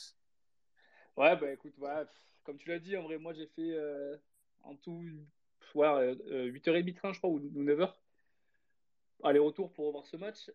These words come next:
Et, euh, ouais, j'étais dégoûté parce que déjà, moi, c'est la, la première défaite que je vois, euh, dans la vraie vie depuis, euh, très longtemps. Parce que, ouais, du coup, il y a le covid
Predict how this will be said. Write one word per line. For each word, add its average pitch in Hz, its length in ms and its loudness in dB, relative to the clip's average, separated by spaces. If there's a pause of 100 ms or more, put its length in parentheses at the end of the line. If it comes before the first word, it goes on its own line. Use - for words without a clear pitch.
(160)
Et, 147 180 -6
euh, 135 220 -4
ouais, 156 180 -4
j'étais - 200 -16
dégoûté 151 360 -10
parce 190 200 -8
que 135 100 -16
déjà, 156 160 0
moi, 170 140 -4
c'est - 200 -12
la, 131 140 -8
la 127 140 -6
première 175 500 -2
défaite 156 340 -6
que 147 140 -10
je 147 60 -6
vois, 160 400 0 (120)
euh, 135 240 -6
dans 131 100 -8
la 131 120 -6
vraie 139 160 -6
vie 170 220 -14 (320)
depuis, 170 420 -4
euh, 123 380 0 (500)
très - 160 2
longtemps. 175 340 -2 (840)
Parce - 80 -20
que, 127 100 -8
ouais, 123 220 -4
du - 80 -20
coup, - 80 -12
il 143 60 -2
y - 20 2
a 131 40 0
le 120 60 -6
covid 135 300 -10